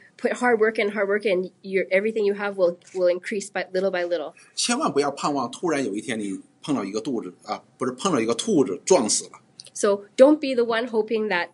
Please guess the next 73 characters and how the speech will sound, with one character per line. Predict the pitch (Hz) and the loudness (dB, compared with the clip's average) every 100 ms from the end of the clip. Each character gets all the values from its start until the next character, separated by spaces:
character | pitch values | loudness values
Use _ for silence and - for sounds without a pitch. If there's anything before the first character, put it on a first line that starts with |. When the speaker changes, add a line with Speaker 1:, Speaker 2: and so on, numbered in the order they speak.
| _ | _
Speaker 1:
you, | 196 196 | -6 -4
you're | 190 190 185 | -4 -4 -2
sitting | 226 214 | -4 -4
under | 196 185 | -4 -6
the | 185 | -6
tree | - 196 | -2 -2
and | 175 | -2
then | 175 170 | -6 -6
the, | 165 151 | -8 -8
the | - | -4
rabbit | 170 175 185 | 0 0 0
will | 170 165 | 0 -4
k-, | - - | -8 -14
come | 196 190 180 | -6 -4 0
kill | 190 | 2
itself. | 165 - 151 | 2 -2 -8
Speaker 2:
你 | |
不 | 123 151 | -6 -4
要 | 196 | -2
希 | - | -2
望 | 160 147 | -2 -4
你 | 101 | -6
什 | - 110 | -8 -6
么 | 139 | -4
都 | 135 | -4
不 | 113 | -4
做， | 110 123 | -6 -6
每 | 110 | -6
天 | 95 104 | -12 -8
在 | 123 | -8
那 | 113 | -8
里 | 95 | -10
玩 | 92 107 | -8 -6
得 | - | -8
很 | 90 | -10
开 | - 110 | -8 -6
心 | - 98 | -6 -10
的， | 95 | -12
然 | 90 - | -10 -8
后 | 131 | -6
你 | 92 | -4
就 | 120 | -4
可 | - | -2
以 | 120 | -2
得 | - 110 | -2 0
到 | 117 101 | 2 0
一 | 92 | -2
个 | 104 98 87 - - - - | -4 -4 -6 -14 -20 -20 -18
很 | - - | -10 -6
大 | 104 113 | -2 -4
的 | - | -4
奖 | 120 101 | -8 -10
赏。 | 117 - _ _ - | -12 -14 _ _ 2
Speaker 1:
Don't | 269 - | 4 4
be | 254 | 2
hoping | 240 247 247 | 4 4 4
that | 220 208 | 2 2
you | 214 | 0
can | 233 214 | 2 2
do | 202 208 214 | 6 8 8
nothing, | 254 294 220 190 202 | 6 6 4 4 0
but | 180 | -2
you'll | 185 196 | 0 0
be | 196 196 | 0 -2
getting | 196 190 190 190 | -2 -2 -4 -6
a | 180 | -4
lot | 175 | -4
of | 175 175 | -4 -2
gain | 185 262 | 0 0
in | 185 | -2
life. | 151 156 _ - - - _ | -4 -12 _ -20 -20 -20 _
Speaker 2:
但 | 165 135 | -2 -2
是， | 143 113 | -2 -6